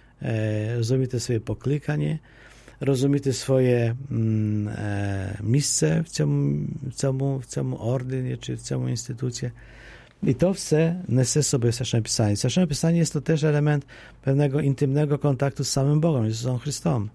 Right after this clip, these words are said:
Mm, e, i wszystko powinno być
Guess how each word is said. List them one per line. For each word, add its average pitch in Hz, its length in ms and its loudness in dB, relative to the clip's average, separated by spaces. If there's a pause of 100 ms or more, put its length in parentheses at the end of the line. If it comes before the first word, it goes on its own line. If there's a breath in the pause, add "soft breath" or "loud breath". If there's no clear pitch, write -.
(760 loud breath)
Mm, 123 280 4
e, 117 500 4
i 165 320 2
wszystko 143 600 0
powinno 131 400 0
być 117 220 -2